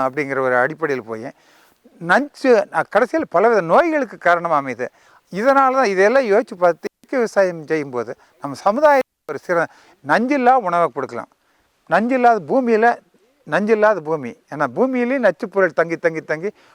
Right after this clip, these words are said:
பூமியும் கெடுத்து, பூமி அந்த save the globe-ங்கிறோம். கடைசியில் பூமியும் இயற்கையும் கெடுத்து எல்லாத்தையுமே கெடுத்துட்டு போகாம நம்மளால முடிந்த வரைக்கும் நம்ம ஒரு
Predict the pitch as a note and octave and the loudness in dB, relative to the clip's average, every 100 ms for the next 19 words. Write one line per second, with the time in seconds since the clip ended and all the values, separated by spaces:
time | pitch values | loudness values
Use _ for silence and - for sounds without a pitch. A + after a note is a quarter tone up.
0 | _ D#3 C4 D#4 D4 F#3+ E3 - C#3 C#3+ | _ 2 2 2 -2 0 -2 -2 -4 -2
1 | G#3+ G3+ D#3 A2+ - B3 G#3+ F#3+ F#3 E3+ | -2 -4 -8 -10 0 0 2 2 2 2
2 | C3+ A#2+ - _ _ - F#3+ B3 F3 E3+ | -4 -10 -10 _ _ -4 -2 -2 -2 0
3 | C4 C4 B3 A#3 F3 F#3+ A#3 C4 G3+ F3 | 0 0 -2 -2 0 0 0 -4 -2 -2
4 | D#3+ B3 G3 - C#3+ G3 G#3+ A#3 E3+ E3 | -2 -8 -8 -8 0 0 0 -8 -4 -6
5 | D#3+ - C#3 D3+ C#3+ C3 D#3+ A3 F#3 D#3 | -6 -4 -2 -2 -4 -6 -2 -2 -2 -6
6 | E3 D3+ C3+ A#2+ F#3+ _ _ _ - D3 | -4 -2 -4 -6 -12 _ _ _ -12 -6
7 | C#3+ | -6